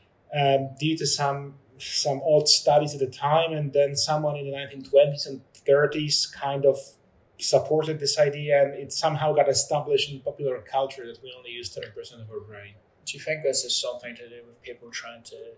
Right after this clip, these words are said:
Speaker 2: tap into, try and, uh, get people to, you know, think about how do we utilize this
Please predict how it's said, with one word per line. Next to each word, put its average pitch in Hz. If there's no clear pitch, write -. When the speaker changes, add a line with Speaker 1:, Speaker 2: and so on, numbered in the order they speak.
Speaker 2:
tap 123
into, 117
try 127
and, 123
uh, 415
get 123
people 131
to, -
you -
know, -
think 120
about -
how 127
do 123
we 123
utilize 139
this -